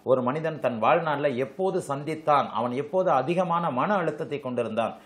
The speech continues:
ஒரு, ஒரு மனுஷனுக்கு என்ன பிடிக்குதோ, அந்த பிடிச்ச விஷயம் பாதிக்கப்படும் போதோ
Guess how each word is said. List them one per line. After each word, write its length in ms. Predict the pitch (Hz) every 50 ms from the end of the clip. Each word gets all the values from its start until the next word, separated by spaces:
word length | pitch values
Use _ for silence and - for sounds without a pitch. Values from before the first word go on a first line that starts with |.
| - - - - -
ஒரு, 200 | - 117 120 110
ஒரு 200 | 110 113 113 107
மனுஷனுக்கு 420 | 107 120 156 - 185 180 190 165 165
என்ன 200 | 143 147 180 202
பிடிக்குதோ, 580 | - - 165 160 156 151 139 117 120 147 - - -
அந்த 440 | - 127 127 123 123 120 117 - -
பிடிச்ச 340 | - 170 214 214 - 214 196
விஷயம் 340 | 165 147 - 160 165 175 165 135
பாதிக்கப்படும் 580 | 135 143 151 180 175 165 131 147 139 127 120
போதோ 260 | 117 113 110 127 -